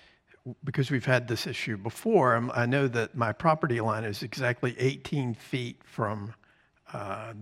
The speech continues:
the, uh, southeast corner of my house. So I went in the house, got a tape measure,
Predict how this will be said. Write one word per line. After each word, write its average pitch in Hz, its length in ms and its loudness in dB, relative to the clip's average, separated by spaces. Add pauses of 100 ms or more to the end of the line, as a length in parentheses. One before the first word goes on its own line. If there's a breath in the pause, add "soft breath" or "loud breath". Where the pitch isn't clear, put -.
the, 110 540 -8
uh, 107 260 -2 (140)
southeast 117 580 -2
corner 110 320 -2
of 101 80 -8
my 104 140 -6
house. 98 400 -4
So - 240 -6
I 104 40 0
went 120 220 -2
in 120 80 0
the 110 80 0
house, 110 240 2
got 110 160 -2
a 107 60 -4
tape 131 320 0
measure, 123 520 0